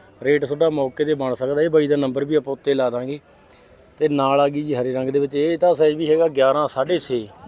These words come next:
ਇੱਕ ਲੱਖ ਤੇ ਸੱਤਰ ਹਜ਼ਾਰ ਡਿਮਾਂਡ ਆ। ਇਹ ਵੀ ਚਾਰ ਇੰਚ ਹਿੱਸੇ ਦੇ ਵਿੱਚ ਆ। ਜੈਕ ਜੁਕ ਲੱਗਿਆ ਵਾ ਟਰਾਲੀ ਦੇ ਮਿੱਤਰੋ, ਕੰਡੀਸ਼ਨ ਕੰਡੀਸ਼ਨ ਪੂਰੀ ਚੰਗੀ ਆ।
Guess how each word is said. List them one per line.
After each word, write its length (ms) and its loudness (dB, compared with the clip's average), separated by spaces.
ਇੱਕ 400 -8
ਲੱਖ 300 0
ਤੇ 120 -6
ਸੱਤਰ 380 -4
ਹਜ਼ਾਰ 240 6
ਡਿਮਾਂਡ 340 -2
ਆ। 40 4
ਇਹ 60 2
ਵੀ 120 -4
ਚਾਰ 280 6
ਇੰਚ 200 -4
ਹਿੱਸੇ 240 -2
ਦੇ 80 4
ਵਿੱਚ 240 0
ਆ। 80 2
ਜੈਕ 340 -2
ਜੁਕ 180 -2
ਲੱਗਿਆ 320 2
ਵਾ 80 4
ਟਰਾਲੀ 300 0
ਦੇ 60 -2
ਮਿੱਤਰੋ, 280 -6
ਕੰਡੀਸ਼ਨ 380 -10
ਕੰਡੀਸ਼ਨ 300 -14
ਪੂਰੀ 220 -14
ਚੰਗੀ 380 -10
ਆ। 140 -6